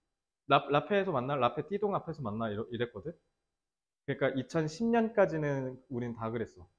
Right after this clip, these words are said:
싹 다 라페에서 만났어. 근데 지금 니네 안 가잖아, 거기. 그죠? 집에서 게임해?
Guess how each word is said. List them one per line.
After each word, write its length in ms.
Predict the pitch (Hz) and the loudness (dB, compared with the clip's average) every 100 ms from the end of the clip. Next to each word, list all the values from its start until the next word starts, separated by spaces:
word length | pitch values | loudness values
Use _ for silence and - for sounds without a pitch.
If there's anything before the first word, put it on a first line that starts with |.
| _ _ _ _ | _ _ _ _
싹 300 | - 190 - | -2 0 4
다 80 | |
라페에서 300 | 170 120 123 | 4 4 0
만났어. 380 | 110 101 - 90 - _ _ _ | -6 -6 -10 -16 -18 _ _ _
근데 120 | 127 | -6
지금 160 | 170 143 | -2 0
니네 140 | 139 | 2
안 200 | 98 117 | 2 2
가잖아, 300 | 175 160 107 | 2 2 -2
거기. 220 | 92 90 85 _ _ _ _ _ _ _ _ _ _ _ | -6 -12 -16 _ _ _ _ _ _ _ _ _ _ _
그죠? 240 | - 101 90 _ _ _ _ _ _ _ _ _ _ _ _ _ | -16 -14 -16 _ _ _ _ _ _ _ _ _ _ _ _ _
집에서 220 | 120 117 | -8 -6
게임해? 360 | - 135 131 170 | -4 -2 -4 -8